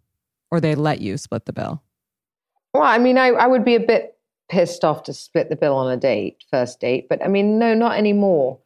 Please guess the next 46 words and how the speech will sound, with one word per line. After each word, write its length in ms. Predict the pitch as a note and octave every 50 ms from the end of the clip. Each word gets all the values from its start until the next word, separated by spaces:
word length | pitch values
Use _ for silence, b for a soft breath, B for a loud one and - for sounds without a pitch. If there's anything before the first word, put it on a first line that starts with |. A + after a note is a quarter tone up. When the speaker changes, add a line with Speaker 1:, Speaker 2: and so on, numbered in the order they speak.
| b b b b b b
Speaker 2:
I 200 | F3 F3+ F#3+ G3+ G3+
Speaker 1:
Mm-hmm. 80 | D#3
Speaker 2:
think 240 | D#3 A#3 G#3+ G3+ - -
that 140 | - G#3+ G3+
it's, 320 | G3+ - - - - -
you 100 | A#3 B3
know, 160 | A#3+ A3+ G#3
a 20 | G#3
lot 200 | G#3+ A#3 A#3+ A#3
of 120 | A3+ A3+
people, 260 | - B3 A3+ - G3+
especially 400 | F#3 F#3+ - C#4+ D4 C#4+ - A3
with 160 | F#3 E3 E3 -
covid 460 | - G3+ G3+ G#3+ F#3+ - D3 C#3 -
going 280 | - A2+ A2 A2+ A2 A2
on 140 | A2 A2 A#2+
and 120 | C#3 D3
all 160 | D3+ D#3+ D#3 C#3+
this, 260 | D3+ C#3+ C#3+ - -
a 20 |
lot 140 | G#3+ A#3 B3
of 60 | A3
people 200 | A3+ G3+ F3+ F3+
aren't 200 | E3 D#3+ C#3+ D3
working. 500 | F3+ F#3+ G3 G3 G3 - C#3+ A2+ G2+ F#2
So 320 | - - G3 F3+ F3+ F3 F3+ B B B B B _
dinner's 320 | - A#3 A#3+ A#3+ A3+ A#3
become 320 | - F#3+ - F#3+ F3+ F3 E3+
expensive. 560 | E3 - - - G#3 G3+ F3 E3+ - D3+ C3+
And 100 | C#3+ D3+
at 120 | D3+ -
your, 260 | F3+ F#3+ F#3+ F#3+ D#3 F#3+
you 100 | G3+ F#3+
know, 120 | F3 D3
younger, 520 | D3 D3+ F3 F#3 F#3+ F#3+ F3+ E3+ E3+ E3 E3+ - _ _ _
the 60 | E3
younger 320 | E3+ F3 G3 G3+ G3 F#3 F3+
generation, 680 | - - D#3 D3 C#3 C#3 C3+ C#3 C#3 - - C#3+ C#3+
I 80 | C#3+ D3
really 300 | D#3 E3 F3 E3 E3 E3
think 220 | E3 - D3+ -
everyone's 460 | - E3+ D#3+ E3+ F3 D#3 D#3 C#3 B2+ -
splitting 320 | - - C3 - - B2 A2+
the 60 | G2
bill 240 | - F#2+ G2 G2+ F#2+
now. 320 | F#2+ E2+ C#2+ B1+ A1+ -